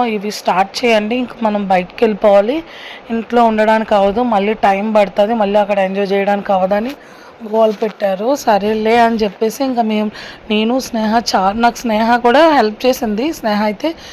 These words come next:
వీడియోస్ తీస్తుంది, నేను దట్టు ఇక్కడ కూడా చేస్తున్నాను. ఇద్దరం చాలా బాగా హెల్ప్ చేసుకొని బాగా చేసుకున్నాము. సూర్య అంటే నా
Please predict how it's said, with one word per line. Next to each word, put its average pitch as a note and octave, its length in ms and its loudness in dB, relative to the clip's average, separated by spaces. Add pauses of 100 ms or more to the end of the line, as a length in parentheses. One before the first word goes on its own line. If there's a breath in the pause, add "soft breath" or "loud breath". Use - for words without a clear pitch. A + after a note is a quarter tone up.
(240 loud breath)
వీడియోస్ B3 480 2
తీస్తుంది, A#3 540 -2
నేను A#3 360 0
దట్టు G#3 260 0
ఇక్కడ A3 140 -2
కూడా A3 320 0
చేస్తున్నాను. A3 460 -2
ఇద్దరం A3+ 460 0 (520 loud breath)
చాలా G#3+ 320 2
బాగా G#3 360 2
హెల్ప్ G3 360 -4
చేసుకొని A3 380 -4
బాగా F#3+ 200 2 (100)
చేసుకున్నాము. F#3 600 -10 (800)
సూర్య A#3 480 2 (140)
అంటే A3 280 0
నా D4 120 4